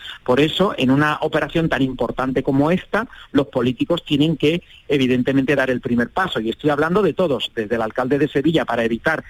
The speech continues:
que este patrimonio sea perdido. Pues estamos hablando de algo muy importante. Estamos hablando de una de las obras más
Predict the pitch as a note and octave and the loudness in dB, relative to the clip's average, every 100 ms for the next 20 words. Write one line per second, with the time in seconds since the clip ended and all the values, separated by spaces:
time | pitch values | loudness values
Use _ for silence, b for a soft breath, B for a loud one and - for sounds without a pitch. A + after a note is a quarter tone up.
0 | B B D3+ - C3+ B2 B2+ C#3 A#2 - | B B -2 -2 -4 0 2 4 2 0
1 | A#2 B2 B2 C3+ F3 A3 C4 - _ - | -2 -2 0 2 2 2 0 -10 _ -8
2 | A#2 A2 - C#3+ E3 E3 F#3 E3 F#3 A3 | -6 -4 -2 0 2 2 2 2 2 2
3 | F#3+ G3 F3 - C#3 - G3+ F3+ G#2+ F#2+ | 2 2 0 -4 -4 -2 0 0 -2 -4
4 | B B A#2+ D3 D3+ E3+ C#3+ B2+ B2 F3+ | B B -4 -2 0 2 2 2 2 2
5 | C3+ B2+ F3 D3+ C3 D3 A3 | 2 0 -2 -2 0 0 0